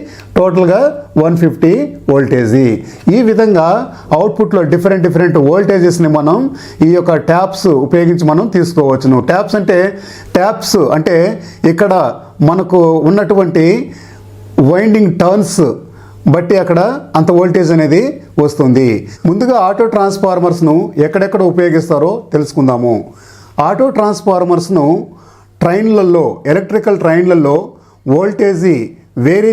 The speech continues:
చేసేటప్పుడు, అంటే డిఫరెంట్, డిఫరెంట్ వోల్టేజెస్ ఇచ్చే సందర్భాలలో లేదా చేంజ్ చేసే సందర్భాలలో ఆటో ట్రాన్స్‌ఫార్మర్స్‌ను ఉపయోగిస్తూ ఉంటారు. అలాగే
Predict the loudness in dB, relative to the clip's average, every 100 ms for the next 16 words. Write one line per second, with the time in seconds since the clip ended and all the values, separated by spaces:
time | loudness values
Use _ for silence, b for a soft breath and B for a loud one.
0 | 0 0 0 0 -2 0 0 0 0 -2
1 | 0 -2 -2 -2 -2 0 0 0 0 0
2 | 0 -2 0 0 0 -2 B B B -2
3 | 0 -2 0 0 0 0 0 0 0 0
4 | -2 -8 -20 _ -2 0 -2 0 -2 0
5 | 0 0 0 -2 -6 -4 0 0 0 -2
6 | 0 0 -2 -6 B B B -4 -2 -2
7 | -2 0 -2 -2 -2 -2 -4 -2 -4 -4
8 | -4 0 2 0 0 0 0 0 0 -2
9 | -4 B B B B -2 0 0 0